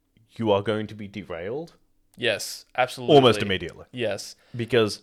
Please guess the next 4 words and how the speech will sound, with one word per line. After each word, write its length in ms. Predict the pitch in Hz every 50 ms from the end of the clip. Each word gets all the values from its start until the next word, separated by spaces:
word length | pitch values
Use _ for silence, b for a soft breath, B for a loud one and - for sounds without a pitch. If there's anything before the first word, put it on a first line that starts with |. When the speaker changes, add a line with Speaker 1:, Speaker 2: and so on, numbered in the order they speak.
| _ _
Speaker 1:
short 460 | - - - - 135 131 160 165 - - -
of 580 | 117 113 107 107 110 107 101 - - - - _ _ _ _ _ _ _ _ _
railroading 880 | - 104 104 104 104 101 104 101 95 98 98 98 95 95 95 92 95 95
your 440 | 95 87 87 90 90 87 85 82